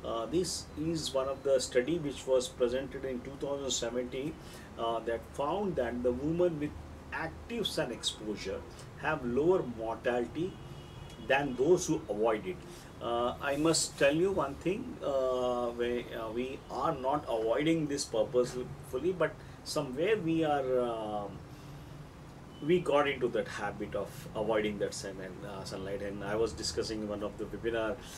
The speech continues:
and, uh, one of the doctors was telling eleven o'clock to two o'clock sunlight is the best thing. And we are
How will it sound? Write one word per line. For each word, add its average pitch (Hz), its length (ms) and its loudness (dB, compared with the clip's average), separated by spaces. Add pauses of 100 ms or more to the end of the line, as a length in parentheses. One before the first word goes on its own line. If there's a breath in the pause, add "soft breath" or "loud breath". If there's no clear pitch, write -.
(200 loud breath)
and, 104 200 -4
uh, 98 320 -2
one 104 200 -6
of 107 120 -2
the 110 60 4
doctors 104 440 2
was 104 140 -2
telling 107 340 -2
eleven 127 340 4
o'clock 123 440 2
to 120 160 0
two 120 180 6
o'clock 110 300 0
sunlight 98 440 -4
is 95 120 -12
the 101 60 -6
best 98 360 -2
thing. 98 180 -4 (380 loud breath)
And 107 300 -4
we 131 160 2
are 120 160 4